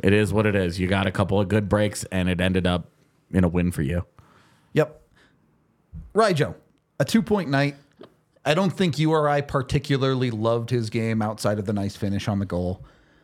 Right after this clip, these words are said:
Speaker 1: Great play on the, uh, game winner.
Speaker 2: Sure.
Speaker 1: Good face-off win,
Speaker 2: Sure.
Speaker 1: and then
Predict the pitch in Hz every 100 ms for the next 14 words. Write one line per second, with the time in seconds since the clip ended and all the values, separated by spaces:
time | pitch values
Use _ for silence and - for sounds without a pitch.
0 | _ _ _ _ _ _ _ _ _ _
1 | - - 123 110 123 123 120 117 113 113
2 | 110 110 107 101 127 - _ _ _ _
3 | _ _ - _ _ _ - 123 120 160
4 | 139 - _ _ _ _ - 190 127 156
5 | 165 127 120 127 139 110 110 110 107